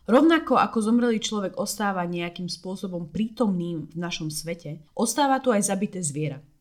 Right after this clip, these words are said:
Preto je potrebné sa chrániť pred prípadnou pomstou.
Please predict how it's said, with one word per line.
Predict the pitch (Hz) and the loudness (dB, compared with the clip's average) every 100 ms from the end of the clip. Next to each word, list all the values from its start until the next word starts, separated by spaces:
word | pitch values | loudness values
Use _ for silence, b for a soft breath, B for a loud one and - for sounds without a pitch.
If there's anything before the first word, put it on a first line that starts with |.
| _ | _
Preto | 247 330 294 | 0 4 4
je | - | 4
potrebné | 220 233 240 180 175 175 | 0 2 0 0 -2 -4
sa | 175 165 | -6 -8
chrániť | 180 180 190 175 - - | -6 -4 -6 -10 -16 -12
pred | 156 156 | -10 -2
prípadnou | 208 208 190 180 | -2 0 -2 -4
pomstou. | 151 147 151 - 135 | -6 -6 -8 -10 -12